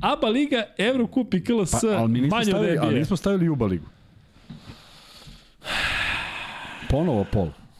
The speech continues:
Speaker 2: I ponovo svi koji su se isključili među vremenu.
Speaker 1: E,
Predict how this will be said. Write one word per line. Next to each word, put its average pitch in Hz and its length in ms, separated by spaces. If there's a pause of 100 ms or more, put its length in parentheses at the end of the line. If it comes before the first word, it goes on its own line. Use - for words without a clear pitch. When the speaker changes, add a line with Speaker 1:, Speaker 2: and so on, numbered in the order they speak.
Speaker 2:
I 107 100
ponovo 151 360
svi 175 160
koji 143 180
su - 160
se - 100
isključili 139 460
među 95 220
vremenu. 123 360 (680)
Speaker 1:
E, 101 160